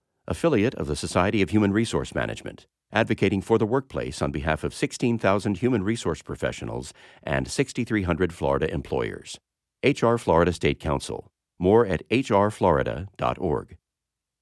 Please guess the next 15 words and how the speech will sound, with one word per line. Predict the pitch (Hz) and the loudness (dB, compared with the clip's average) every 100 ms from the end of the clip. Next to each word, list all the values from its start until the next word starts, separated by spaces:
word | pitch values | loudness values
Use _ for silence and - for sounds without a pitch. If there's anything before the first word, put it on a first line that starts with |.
| _ _ _ - | _ _ _ -2
And | 123 147 | 0 0
from | 139 80 69 64 65 80 _ _ _ _ - | -2 0 0 -2 -8 -14 _ _ _ _ -2
a | |
grant | 80 117 160 | 2 4 2
from | - 104 | 2 2
the | 82 | 4
law | 104 135 | 4 2
firm | - 64 58 | 0 -4 -4
of | - | -4
Searcy, | - 135 - 151 165 _ | 0 0 0 -4 -6 _
Denny, | 90 80 90 131 - | 0 2 0 -4 -12
Scarola, | - 82 71 73 98 120 _ - | -2 2 4 2 0 -4 _ 0
Barnhart, | 87 92 107 120 | 2 2 0 0
and | 113 107 | -4 -2
Shipley, | - - 62 - | -2 -2 -6 -12